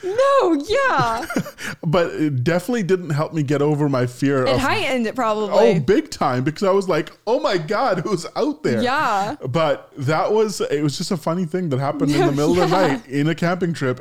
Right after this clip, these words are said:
Speaker 2: in the darkness. You know, it's, it, it, it's, it's interesting. I mean, I like camping. I have nothing against camping. I've, I've been camping,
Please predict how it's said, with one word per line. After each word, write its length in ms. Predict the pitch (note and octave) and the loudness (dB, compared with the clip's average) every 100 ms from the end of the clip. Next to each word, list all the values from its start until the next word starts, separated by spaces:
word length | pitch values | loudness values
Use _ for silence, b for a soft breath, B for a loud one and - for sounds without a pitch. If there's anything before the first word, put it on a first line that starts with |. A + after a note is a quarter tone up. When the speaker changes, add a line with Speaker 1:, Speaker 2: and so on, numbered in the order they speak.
| - | -8
Speaker 2:
in 220 | A#2+ C#3+ | -6 -2
the 100 | D3+ | 0
darkness. 600 | D3 E3 F#3+ C3+ A2+ - - B B B - | 0 0 -2 -4 -4 -6 -14 B B B -2
You 100 | C#3 | 0
know, 100 | D3 | 2
it's, 240 | D3 - | 0 -2
it, 200 | C#3+ D3 | -4 -2
it, 460 | C#3+ A#2+ D3 C3+ C#3 | -4 0 2 2 0
it's, 280 | C3 - | -2 -4
it's 460 | - A#2 - C#3 B2+ | -4 -4 -2 -2 0
interesting. 440 | D3+ C#3 A#2+ G#2+ A2 | -2 -2 -4 -4 -2
I 120 | C3+ | 0
mean, 120 | C3 | 0
I 100 | C3+ | 2
like 200 | E3+ D#3+ | 0 0
camping. 380 | - A2+ G2+ G#2+ A#2 | 0 -2 -2 -6 -2
I 120 | B2 | 0
have 260 | A#2+ B2 A#2+ | 2 0 0
nothing 240 | C#3 C3 | -2 0
against 320 | B2 A2+ A2 | 0 0 -2
camping. 320 | - A2 A2+ A2+ | -4 -4 -4 -4
I've, 260 | G#2+ A2+ G#2 | -6 -8 -8
I've 160 | A#2 | -6
been 180 | G#2+ A#2 | -4 -4
camping, 520 | A2+ A2+ G#2+ A2 A2 | -4 -6 -6 -10 -12